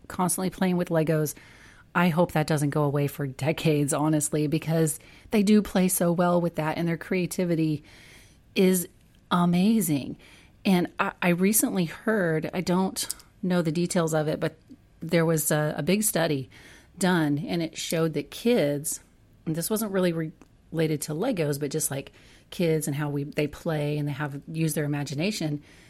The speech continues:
When they were very, very young, like, young elementary school, overwhelming percentage, I'm talking, like, eighty plus percent, were literally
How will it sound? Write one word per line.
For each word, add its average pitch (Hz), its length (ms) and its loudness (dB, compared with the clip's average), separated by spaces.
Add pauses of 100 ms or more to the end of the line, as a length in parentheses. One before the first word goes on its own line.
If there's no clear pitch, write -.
(920)
When 185 240 4
they 180 180 4
were 175 300 4
very, 190 320 4
very 180 220 2
young, 143 300 0
like, 147 220 -4 (240)
young 165 320 2
elementary 156 500 0
school, 139 440 -6 (880)
overwhelming 170 600 4
percentage, 135 480 -4
I'm 165 100 0
talking, 190 280 -2
like, 147 220 -2
eighty 165 320 -4 (420)
plus - 300 -2
percent, 139 580 -6 (520)
were 160 140 0
literally 185 840 0